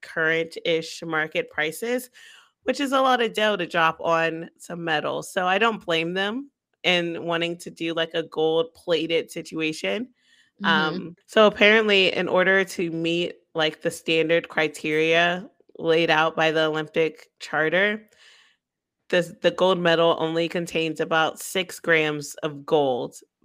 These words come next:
Speaker 1: but all the rest of it is silver.
Speaker 2: Oh, really? That's interesting. Huh.
Speaker 1: And it hasn't been pure gold since nineteen twelve.
Speaker 2: Oh my goodness. That's crazy. It would be really interesting to see those medals from nineteen twelve to see how they compare.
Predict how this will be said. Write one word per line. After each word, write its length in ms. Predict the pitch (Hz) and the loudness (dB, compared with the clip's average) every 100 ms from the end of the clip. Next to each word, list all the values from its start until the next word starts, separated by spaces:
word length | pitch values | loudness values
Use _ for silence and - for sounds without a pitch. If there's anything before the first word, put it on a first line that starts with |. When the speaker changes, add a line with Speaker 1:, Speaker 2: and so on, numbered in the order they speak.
| _ | _
Speaker 1:
but 260 | 170 - - _ _ _ _ | 0 0 -2 _ _ _ _
all 320 | 185 220 233 | 6 8 8
the 140 | 208 196 | 6 4
rest 280 | 170 156 160 | 2 2 -6
of 120 | 139 | -6
it 200 | 135 - | -8 -12
is 260 | - 156 156 | -6 -6 -4
silver. 460 | 160 135 - 147 - _ _ _ _ | -4 -4 -6 -10 -12 _ _ _ _
Speaker 2:
Oh, 160 | 233 254 | 2 4
really? 500 | 185 254 233 156 185 _ _ - | 4 4 4 2 -6 _ _ -2
That's 180 | 254 - | -2 -2
interesting. 600 | 180 - - - 180 180 _ _ _ | -14 -14 -14 -14 -16 -20 _ _ _
Huh. 120 | 330 240 - - - | -10 -10 -10 -6 4
Speaker 1:
And 160 | 190 | 4
it 100 | 185 | 6
hasn't 320 | 170 170 180 147 | 6 4 4 -2
been 240 | 165 165 | -4 -6
pure 320 | 170 - 175 | -8 -4 -4
gold 340 | 170 165 180 190 | -2 -2 -2 -4
since 300 | 185 156 - | -8 -8 -8
nineteen 480 | 160 156 - 175 | -6 -6 -6 -6
twelve. 420 | 156 165 156 151 - | -6 -4 -4 -4 0
Speaker 2:
Oh 80 | 254 | 0
my 200 | 320 403 | 4 2
goodness. 680 | 294 202 254 262 175 170 - | 2 0 0 0 -2 -4 -6
That's 220 | 220 277 | -6 -6
crazy. 380 | - 233 220 190 | -8 -4 -4 -2
It 100 | 180 | -2
would 120 | 240 254 | -2 0
be 140 | 302 | 0
really 260 | 226 214 220 | 0 0 -2
interesting 480 | 190 208 - 202 | -4 -8 -14 -12
to 80 | 185 | -12
see 300 | - 175 165 - | -8 -8 -8 -10
those 300 | 160 160 165 | -8 -4 -4
medals 400 | 170 160 160 190 | -4 -4 -4 -6
from 180 | - 170 | -8 -8
nineteen 340 | 160 - 160 156 | -8 -8 -10 -8
twelve 420 | 151 135 180 - _ _ | -2 -2 -2 -8 _ _
to 100 | - | -16
see 140 | 165 165 | -14 -12
how 140 | 151 | -12
they 100 | 147 | -10
compare. 440 | - - - - | -12 -14 -12 -12